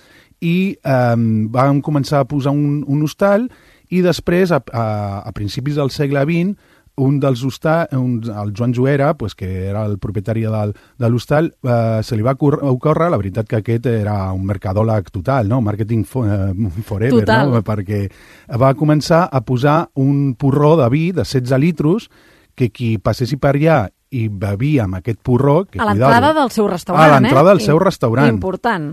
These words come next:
Speaker 1: Exacte. Va començar a posar un porró i que qui podia aixecar aquest porró, que són més de, de setze quilos,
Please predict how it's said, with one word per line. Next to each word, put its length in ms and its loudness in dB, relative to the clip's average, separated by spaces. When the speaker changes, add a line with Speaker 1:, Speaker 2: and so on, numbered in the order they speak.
Speaker 1:
Exacte. 560 -2
Va 80 -2
començar 360 0
a 40 -6
posar 240 0
un 80 0
porró 420 2
i 120 -8
que 160 0
qui 160 -4
podia 540 4
aixecar 500 0
aquest 240 -4
porró, 380 6
que 180 -6
són 300 0
més 180 0
de, 100 0
de 120 -6
setze 340 -4
quilos, 480 2